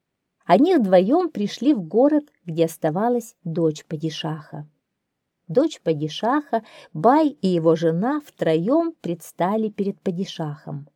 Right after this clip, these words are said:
Умная женщина все еще была в солдатской форме, но ее все называли «молодым падишахом».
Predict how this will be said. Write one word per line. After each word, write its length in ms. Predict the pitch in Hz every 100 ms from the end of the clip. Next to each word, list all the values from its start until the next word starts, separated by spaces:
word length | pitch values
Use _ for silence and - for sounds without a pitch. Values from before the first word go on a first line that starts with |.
| _ _ _ _ _ _ _ -
Умная 420 | 262 262 254 247
женщина 540 | 226 320 370 - 226 190
все 220 | - 277
еще 240 | 359 - 208
была 240 | 202 233
в 60 | -
солдатской 580 | 233 208 240 - 277
форме, 600 | 262 - 269 185 160 147 - _ _ _ _
но 80 | 165
ее 440 | 156 147 143 226 294
все 260 | - -
называли 640 | 208 233 190 156 170 202 220 -
«молодым 600 | 160 151 139 156 185 202
падишахом». 920 | 214 220 214 160 143 - 151 147